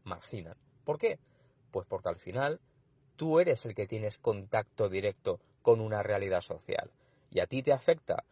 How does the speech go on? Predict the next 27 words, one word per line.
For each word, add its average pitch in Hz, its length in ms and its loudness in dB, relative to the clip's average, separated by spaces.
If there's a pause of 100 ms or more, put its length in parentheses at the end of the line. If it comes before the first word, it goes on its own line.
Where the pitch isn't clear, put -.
(220)
lo 107 320 4
que 113 160 4
no 127 180 4
hacen 92 320 -2
los 101 160 -4
de 151 120 6
arriba, 196 380 2 (420)
y - 60 -4
a 92 60 -2
ti 107 120 -6
te 131 100 2
afecta 170 540 0 (680)
lo 113 300 4
que 117 300 4 (140)
revientan 120 1040 2
lo 107 100 2
que, 113 220 0
los 110 180 -2
que 104 160 -2
tienes 104 420 -6
en 113 120 -6
la 95 80 -4
marginalidad. 90 680 -6 (1600)
Tú 110 120 -8
tienes 101 280 -2
un 120 100 -2
negocio 180 540 4